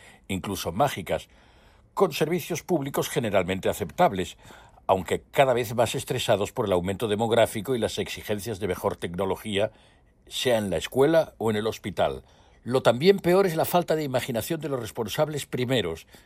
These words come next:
Renfe y adif, para paliar al menos los sobresaltos continuados, para establecer alternativas de autobuses, para comunicar correctamente. También es corresponsable la Generalitat,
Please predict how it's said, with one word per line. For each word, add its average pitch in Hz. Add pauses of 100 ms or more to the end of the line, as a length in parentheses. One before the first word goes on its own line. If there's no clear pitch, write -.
(180)
Renfe 156
y 117
adif, 117 (440)
para 113
paliar 135
al 131
menos 147
los 117
sobresaltos 127
continuados, 104 (380)
para 120
establecer 113
alternativas 135
de 127
autobuses, 110
para -
comunicar 113
correctamente. 120 (580)
También 101
es 120
corresponsable 113
la 92
Generalitat, 90